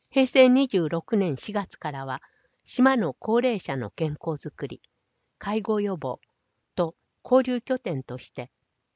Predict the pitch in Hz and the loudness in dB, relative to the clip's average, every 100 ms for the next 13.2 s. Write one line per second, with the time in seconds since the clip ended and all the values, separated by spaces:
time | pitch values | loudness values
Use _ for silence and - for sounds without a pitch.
0 | _ _ 247 254 - 247 240 254 214 151 | _ _ 6 6 6 4 6 2 0 -2
1 | 135 123 - 202 233 233 226 220 220 190 | -8 -8 -2 0 2 2 2 -2 -2 -6
2 | 147 131 127 - _ _ _ - 214 214 | -4 -4 -8 -14 _ _ _ -2 -2 0
3 | 233 190 139 - _ - 233 156 - 196 | -2 -2 -4 -6 _ 0 0 0 -6 -8
4 | _ 247 - 165 - 120 _ _ _ _ | _ -6 -4 -6 -6 -12 _ _ _ _
5 | 190 - 220 185 175 185 226 220 214 - | -6 -4 -4 -2 0 0 0 -2 -4 -6
6 | - 190 - 175 160 160 156 - 139 131 | -4 -2 0 -4 -2 -6 -6 -6 -4 -4
7 | 139 - - _ _ _ _ _ _ _ | -8 -16 -20 _ _ _ _ _ _ _
8 | _ _ - - 185 - 143 147 _ _ | _ _ -18 -10 -8 -8 -12 -12 _ _
9 | _ 254 254 - 262 175 156 123 - 208 | _ 2 2 2 0 0 -2 -4 -2 0
10 | 196 208 - 202 160 - 139 139 - _ | 2 -2 -4 -6 -6 -6 -6 -6 -12 _
11 | _ 233 254 240 160 127 - 151 143 - | _ 2 2 2 -4 -10 -14 -16 -16 -12
12 | 139 - _ _ _ _ _ - 226 165 | -12 -12 _ _ _ _ _ -2 0 0
13 | - 117 | -4 -6